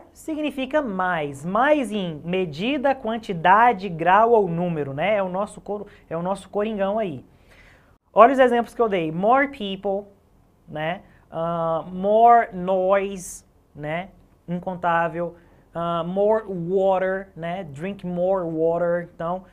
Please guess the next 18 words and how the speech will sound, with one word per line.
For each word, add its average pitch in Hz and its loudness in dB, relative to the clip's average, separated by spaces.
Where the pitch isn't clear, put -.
são 220 -2
substantivos 220 -6
aí 214 -2
incontáveis 247 0
e 196 -8
contáveis 202 0
que - -10
eu 165 -6
tô 165 -8
utilizando 160 -8
com 208 0
more. 160 -2
Vamos 202 2
lá, 240 8
o 233 6
primeiro, 240 4
more 254 4
people. 202 -6